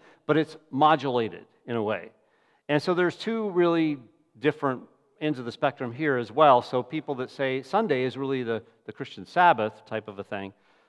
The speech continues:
um, you can have a very informed, theologically rich, and nuanced position on this that is very legitimate.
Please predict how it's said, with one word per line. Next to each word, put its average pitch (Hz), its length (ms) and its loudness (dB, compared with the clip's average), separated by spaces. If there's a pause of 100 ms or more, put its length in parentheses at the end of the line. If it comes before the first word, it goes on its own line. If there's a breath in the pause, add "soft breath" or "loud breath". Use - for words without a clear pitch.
um, 131 220 0
you 202 80 -10
can 240 140 -2
have 226 200 2
a 196 80 4
very 151 300 0
informed, 151 600 0 (120)
theologically 139 680 0
rich, 113 640 -4 (520)
and 127 280 0
nuanced 147 600 0
position 139 480 -6
on 101 180 -4
this 92 460 -12 (540)
that 123 360 2
is 131 280 -6 (160)
very 151 280 2
legitimate. 127 600 -4